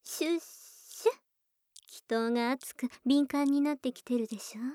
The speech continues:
あなたの表情が徐々に歪んでいくのが見て取れますよ。シュッシュ、シュッシ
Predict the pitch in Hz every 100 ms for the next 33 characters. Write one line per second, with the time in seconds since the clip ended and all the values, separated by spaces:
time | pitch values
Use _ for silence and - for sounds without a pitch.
0 | - _ _ - - - _ _ _ _
1 | - 240 254 277 330 285 262 269 277 302
2 | 285 262 - - - _ - 247 285 302
3 | 277 233 220 226 240 269 302 302 330 330
4 | 320 285 254 240 262 277 254 214 226 240
5 | 254 220 202 220 285 349 - _ _ _
6 | _ _ _ - - - - - _ _
7 | - - 226 220 - - - - - -
8 | - 359 - _ _ _ _ _ _ -
9 | - 370 381 - - - - -